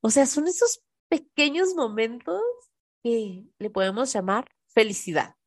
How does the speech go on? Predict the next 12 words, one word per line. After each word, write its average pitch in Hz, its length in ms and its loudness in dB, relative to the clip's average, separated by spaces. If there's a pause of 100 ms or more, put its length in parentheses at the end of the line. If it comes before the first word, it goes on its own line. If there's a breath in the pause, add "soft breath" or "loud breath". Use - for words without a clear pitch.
(540)
Entonces, 285 880 2 (540)
me 269 160 6
parece 285 580 2 (480)
súper 339 400 -2
importante 220 960 -4 (920)
que 277 120 8
las 269 200 6
mamás 254 420 -4
también 311 600 -6
valoremos 262 1000 -2 (260)
estos 277 520 0
momentos, 190 880 -4